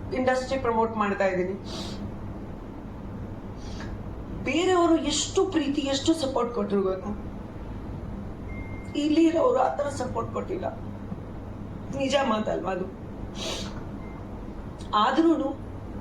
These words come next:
this industry is my house and this industry is my home.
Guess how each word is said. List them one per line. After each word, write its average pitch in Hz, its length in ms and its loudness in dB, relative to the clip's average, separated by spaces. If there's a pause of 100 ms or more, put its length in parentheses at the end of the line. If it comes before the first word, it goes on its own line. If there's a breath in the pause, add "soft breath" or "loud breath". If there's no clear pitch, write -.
(160)
this 233 140 0
industry 233 520 2
is 226 60 0
my 226 140 2
house 202 480 2 (220)
and 202 120 4 (960 loud breath)
this 247 220 0
industry 226 380 2
is 220 120 2
my 240 140 0 (140)
home. 220 260 4